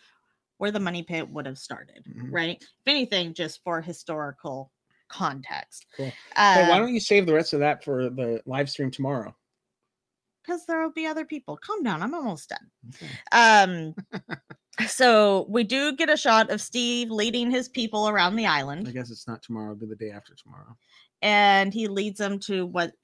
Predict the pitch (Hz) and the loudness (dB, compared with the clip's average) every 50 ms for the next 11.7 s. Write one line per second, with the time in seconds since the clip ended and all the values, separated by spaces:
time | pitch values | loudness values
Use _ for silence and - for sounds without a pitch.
0 | - - 165 165 160 156 156 151 151 147 147 143 - 147 147 147 - 160 147 143 | -10 -6 -4 -4 -2 -2 -2 -2 -4 -4 -6 -6 -8 -10 -10 -10 -10 -10 -10 -8
1 | 139 139 147 147 - - 143 139 139 135 135 131 - - 151 147 143 131 131 131 | -8 -10 -10 -12 -12 -12 -10 -10 -10 -10 -12 -12 -14 -14 -12 -10 -10 -10 -10 -10
2 | 127 135 139 _ _ _ _ _ _ _ _ _ _ - 143 117 - _ - 67 | -10 -12 -12 _ _ _ _ _ _ _ _ _ _ -14 -14 -14 -14 _ -20 -20
3 | _ _ _ _ _ _ _ _ _ _ _ - 175 165 - 170 165 - - 185 | _ _ _ _ _ _ _ _ _ _ _ -10 -8 -8 -8 -10 -8 -4 -4 -4
4 | 175 175 - 180 175 170 - - 185 165 165 160 165 165 160 - 165 170 165 160 | -4 -2 -2 -2 -2 -2 -2 -2 -2 -2 -2 -2 -2 -2 -2 -2 -2 -4 -4 -4
5 | 160 - - - - 165 160 - 156 151 - 170 - - 202 220 220 226 214 214 | -4 -8 -12 -12 -10 -10 -8 -8 -10 -10 -10 -12 -8 -4 -4 -4 -2 -4 -6 -6
6 | - 233 220 214 208 208 196 - - - 202 190 170 160 156 165 170 180 190 190 | -6 -4 -4 -2 -2 -4 -6 -8 -10 -8 -6 -2 0 0 0 0 0 -2 -6 -6
7 | - - 160 156 156 160 160 _ - - - _ _ _ _ _ _ _ _ _ | -4 0 0 0 0 -2 -4 _ -14 -20 -20 _ _ _ _ _ _ _ _ _
8 | _ _ _ - 147 151 147 - - 190 196 196 202 208 202 202 - - 208 196 | _ _ _ -2 -2 -2 -2 -2 -2 0 0 0 -2 -4 -6 -6 -4 -2 -2 0
9 | 190 190 190 196 190 - - 175 170 - 170 170 165 156 151 143 135 131 127 - | 0 0 -2 -4 -6 -4 -4 -6 -6 -4 -4 -2 0 0 0 -2 -6 -8 -8 -10
10 | - - - 180 170 170 190 220 240 254 247 240 208 - 196 190 190 190 190 185 | -10 -8 -8 -6 -2 2 2 2 2 0 -4 -4 -2 0 2 2 2 0 -2 -4
11 | 160 143 131 135 - - 131 127 - - 117 139 175 185 | -6 -6 -10 -12 -12 -12 -14 -12 -12 -12 -12 -10 -10 -12